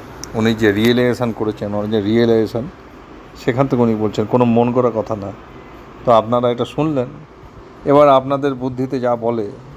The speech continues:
সেইভাবে হিসেব করে আপনারা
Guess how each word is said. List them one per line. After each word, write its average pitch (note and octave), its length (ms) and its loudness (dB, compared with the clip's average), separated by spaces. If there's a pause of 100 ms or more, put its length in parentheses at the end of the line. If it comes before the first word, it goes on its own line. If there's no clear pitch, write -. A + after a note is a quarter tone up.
(280)
সেইভাবে A2+ 500 2
হিসেব G#2+ 340 -2 (100)
করে G2 260 -2 (440)
আপনারা G2+ 460 0